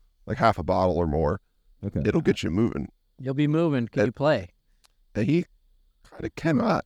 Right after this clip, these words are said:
Speaker 1: at that point. But he's
Speaker 2: What, and
Speaker 1: moving.
Speaker 2: what instrument does this Cocaine Cowboy play? This
Speaker 1: Uh,
Speaker 2: may or may not be former New Jersey governor.
Speaker 1: Oh. Well, that's, uh, classified information. But
Speaker 2: <laughs>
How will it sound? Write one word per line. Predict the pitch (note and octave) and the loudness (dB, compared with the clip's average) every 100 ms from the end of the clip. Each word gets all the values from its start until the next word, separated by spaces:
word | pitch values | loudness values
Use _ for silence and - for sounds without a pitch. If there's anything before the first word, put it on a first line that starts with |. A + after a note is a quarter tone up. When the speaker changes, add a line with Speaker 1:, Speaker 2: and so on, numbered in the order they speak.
| - | -4
Speaker 1:
at | G#2+ | -2
that | A2+ G#2+ | 0 0
point. | - G#2 - - - | 2 2 2 -6 -2
But | C3+ | 2
he's | E3+ | 4
Speaker 2:
What, | E3+ | 4
and | E3 | 4
Speaker 1:
moving. | F3 F3+ | 4 4
Speaker 2:
what | A3+ - | 2 4
instrument | G3 - A3+ A3+ - | 2 4 4 4 4
does | F#3+ | 2
this | E3+ F#3+ | 4 0
Cocaine | - F3+ - F#3 F#3 | 2 2 4 2 2
Cowboy | F3+ D#3 E3 E3 F3+ F3+ | 2 2 2 4 2 2
play? | - D#3+ D#3+ G#3 - _ _ _ _ _ - | 0 2 2 0 -4 _ _ _ _ _ 0
This | B2+ - | 0 2
Speaker 1:
Uh, | |
Speaker 2:
may | B2+ C#3 D#3 | 2 4 4
or | |
may | D3 C#3+ | 4 4
not | C#3+ D3 | 4 0
be | D3+ C#3+ | 0 -2
former | - D3 D3 C#3+ D3+ - | 0 0 0 0 -2 0
New | B2 C3 | 2 4
Jersey | C3+ C#3 C3 | 2 2 2
governor. | C#3+ D3 E3 E3 _ _ _ _ _ _ _ _ - _ _ G2 | 2 2 0 -4 _ _ _ _ _ _ _ _ -20 _ _ -10
Speaker 1:
Oh. | F2+ F2 - _ _ _ _ _ - | -8 -8 -10 _ _ _ _ _ 0
Well, | G#2 G#2+ | 4 4
that's, | G#2 A2 - | 4 2 2
uh, | G2 | -2
classified | - G#2 F2 F2 E2+ | 2 0 2 2 2
information. | D#2 F#2 F2 - E2+ | 0 -2 -2 -2 2
But | G#3 G#3 | 2 4
Speaker 2:
<laughs> | A#3+ | 0